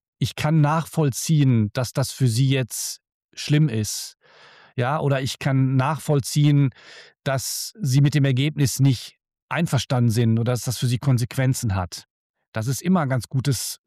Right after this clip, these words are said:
ganz guter Einstieg kommunikativ in so Beschwerdesachen, dass man immer jemanden erstmal abholt, weil oft wollen die Leute einfach Luft rauslassen und wollen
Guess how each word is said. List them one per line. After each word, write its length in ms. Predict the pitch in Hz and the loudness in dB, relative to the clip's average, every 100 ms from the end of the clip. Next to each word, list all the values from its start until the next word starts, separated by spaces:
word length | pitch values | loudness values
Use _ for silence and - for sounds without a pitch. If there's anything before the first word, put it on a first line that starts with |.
| _ - | _ -8
ganz 200 | 127 - | -8 -6
guter 240 | 143 135 | -4 -2
Einstieg 460 | 123 151 - 151 143 | -2 -2 -2 -4 -2
kommunikativ 720 | 147 139 135 139 - 135 139 | 2 2 2 -2 -2 -2 -2
in 120 | 123 | -2
so 120 | 120 | -2
Beschwerdesachen, 800 | 117 113 123 135 143 107 107 123 | -2 -4 -2 -2 -2 -2 -4 -4
dass 160 | 120 110 | -4 -2
man 180 | 120 113 | -4 -2
immer 220 | 127 127 | -2 -2
jemanden 400 | 113 127 131 127 | 0 0 0 -2
erstmal 280 | 123 139 127 | -4 -4 -2
abholt, 520 | 139 - 131 113 104 | -4 -4 -2 0 0
weil 100 | 120 | -2
oft 260 | 196 - 139 | -4 -6 -2
wollen 220 | 147 165 | 2 4
die 100 | 151 | 4
Leute 400 | 127 143 - 113 | 4 2 0 -2
einfach 440 | 139 - 139 113 - - _ _ - | -4 -2 -4 -6 -14 -20 _ _ -2
Luft 420 | 113 143 - - | 2 2 0 -4
rauslassen 800 | 113 120 - 120 104 - 92 90 _ _ - - _ _ _ _ _ | -2 -2 -2 -4 -4 -6 -8 -10 _ _ -20 -20 _ _ _ _ _
und 200 | 120 107 | -2 0
wollen 440 | 127 131 131 131 | 0 2 2 0